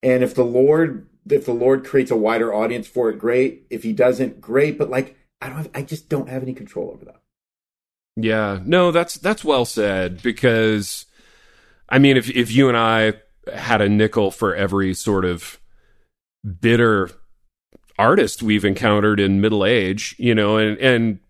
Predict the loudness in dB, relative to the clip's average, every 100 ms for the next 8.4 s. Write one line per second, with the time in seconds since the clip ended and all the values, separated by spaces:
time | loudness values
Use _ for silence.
0 | -4 -2 -2 0 2 2 0 2 0 2
1 | 2 0 0 -6 -6 -6 -4 -4 -4 -6
2 | -6 -6 -4 -4 -2 -4 -4 -4 -4 -2
3 | 0 2 2 0 -4 -10 _ _ _ _
4 | -4 0 2 0 -2 -12 -20 -6 2 2
5 | 4 2 0 0 -2 -2 -6 -6 0 2
6 | 4 2 4 4 4 2 -2 -4 -2 -4
7 | -4 -6 -8 -8 -4 -2 0 0 0 -2
8 | -2 -6 -12